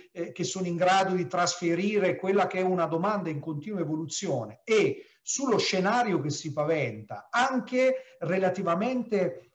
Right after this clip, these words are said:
al, a un bisogno di gastronomia che man mano è venuto a crescere. Ehm, una volta, eh, mi piaceva dire che la pasta mista, che in tante regioni d'Italia, sapete, essere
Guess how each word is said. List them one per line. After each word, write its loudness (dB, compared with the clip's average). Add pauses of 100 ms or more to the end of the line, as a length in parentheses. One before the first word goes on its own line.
al, 2
a 4
un 0
bisogno 2
di -4
gastronomia 0
che -2
man 2
mano 0 (140)
è -14
venuto 0
a 0
crescere. 0 (340)
Ehm, 0
una 2
volta, 2
eh, -18 (100)
mi -4
piaceva 0
dire 0
che -2
la -2
pasta 0
mista, -2
che -6
in -2
tante -2
regioni -2
d'Italia, 0
sapete, -8
essere -6